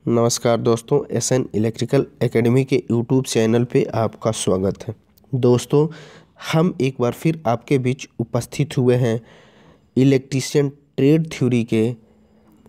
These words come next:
सत्ताईस जनवरी का, सत्ताईस जनवरी का जो सीबीटी एग्जाम हुआ है आईटीआई सेकेंड ईयर का ट्रेड थ्योरी का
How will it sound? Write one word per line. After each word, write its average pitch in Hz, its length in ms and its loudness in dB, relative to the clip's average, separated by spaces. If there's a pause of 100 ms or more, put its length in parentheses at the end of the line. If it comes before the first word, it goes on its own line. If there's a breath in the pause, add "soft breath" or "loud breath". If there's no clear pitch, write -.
(100)
सत्ताईस - 1200 -2
जनवरी 127 500 0
का, 117 340 -2 (1300 loud breath)
सत्ताईस 127 720 0
जनवरी 127 400 2
का 120 300 -2 (380 soft breath)
जो 131 100 2
सीबीटी 151 580 2
एग्जाम 127 300 2
हुआ 113 280 0
है 110 280 -2 (560 soft breath)
आईटीआई 131 420 2
सेकेंड 123 540 0
ईयर 143 180 2
का 113 180 -2
ट्रेड 143 520 -4
थ्योरी 113 300 -2
का 107 240 -4